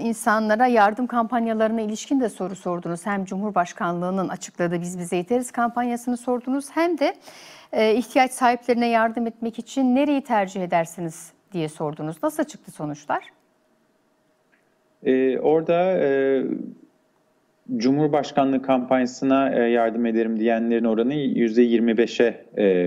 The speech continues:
Speaker 2: yakındı. Hiç yardım etmem diyenlerin oranı da yüzde yirminin üzeriydi. E, şimdi burada bu iki rakamı, e, dikkatli okumak lazım. E, Cumhurbaşkanlığı kampanyasının,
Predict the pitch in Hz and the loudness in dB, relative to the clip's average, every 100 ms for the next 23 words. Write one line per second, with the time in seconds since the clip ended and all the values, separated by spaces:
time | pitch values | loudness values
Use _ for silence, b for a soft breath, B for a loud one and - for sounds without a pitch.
0 | 90 92 87 95 90 95 156 175 - - | 0 0 -2 0 2 4 4 2 -4 -4
1 | - 185 160 139 120 123 113 - 123 123 | -2 0 2 2 2 -2 -4 -2 -2 0
2 | 117 110 107 104 107 107 110 123 151 120 | -2 -2 -2 0 0 0 2 2 2 2
3 | 110 123 120 117 117 123 110 101 104 101 | 2 4 4 2 2 2 2 4 4 4
4 | 85 92 - - b b b - 117 117 | 2 0 -2 -8 b b b 0 4 4
5 | 117 117 143 139 139 147 143 143 135 143 | 2 0 0 2 4 4 4 2 2 0
6 | 131 139 151 156 135 123 123 - 123 - | 0 0 0 2 2 2 0 0 0 2
7 | 127 - 92 - 92 87 110 139 - 104 | 0 0 -2 2 2 2 0 -2 0 2
8 | 107 107 104 110 131 170 - 131 123 113 | 4 4 2 2 2 0 0 2 2 2
9 | 123 117 120 120 117 - 123 123 127 123 | 0 0 0 0 -2 -2 2 4 2 -2